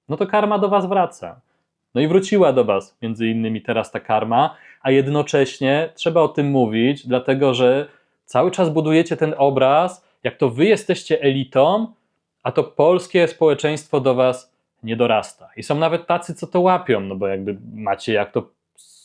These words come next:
suflować ludziom, jak im podpowiadać. No widać to w tych analizach wyników wyborczych, które krążą po necie. Jak pseudokonto pani Agnieszki Holland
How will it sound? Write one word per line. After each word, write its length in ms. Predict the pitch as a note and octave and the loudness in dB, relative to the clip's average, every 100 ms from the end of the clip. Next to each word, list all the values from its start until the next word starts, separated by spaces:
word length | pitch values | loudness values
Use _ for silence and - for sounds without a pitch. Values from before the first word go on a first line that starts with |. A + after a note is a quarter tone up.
| - | -10
suflować 580 | C#3+ - G3+ E3 C3 A2+ | -6 0 2 2 0 -2
ludziom, 340 | G#2 F#2 F2 | -6 -6 -10
jak 120 | F#2+ | -10
im 100 | A2 | -10
podpowiadać. 760 | G#2+ B2 C#3+ C#3 D3 A#2+ F#2+ F#2+ | -8 -6 -2 0 0 0 -2 -4
No 80 | A2+ | -4
widać 240 | A#2+ A#2 | -2 -2
to 80 | A#2+ | -2
w 40 | |
tych 160 | B2+ B2 | -6 -4
analizach 640 | A#2+ B2 B2+ A2 F2+ - _ _ _ _ - | -2 0 0 -2 -4 -6 _ _ _ _ -16
wyników 580 | G#2+ A2 C3 A#2+ G#2+ F#2+ | -8 -4 -4 -2 -4 -4
wyborczych, 560 | G#2 G2 A2 A2+ G2+ - | -6 -2 -2 -2 -12 -8
które 200 | G#2+ G2+ | -8 -6
krążą 420 | A2+ G#2+ G#2 G2+ | -6 -6 -8 -10
po 120 | G#2 | -8
necie. 420 | G#2 G2 - G#2 _ _ _ _ | -6 -8 -10 -20 _ _ _ _
Jak 300 | A2+ A2 - _ _ _ _ _ _ | -4 -4 -4 _ _ _ _ _ _
pseudokonto 720 | - C#3 C#3 C#3+ D3 D3 C3 | -2 0 2 0 0 -2 -2
pani 260 | C3+ C3 C#3+ | -2 -2 -2
Agnieszki 460 | C3+ C#3 - C#3+ | 0 -2 -4 -8
Holland 580 | - C#3+ G#2+ F2+ - | -2 0 0 -4 -10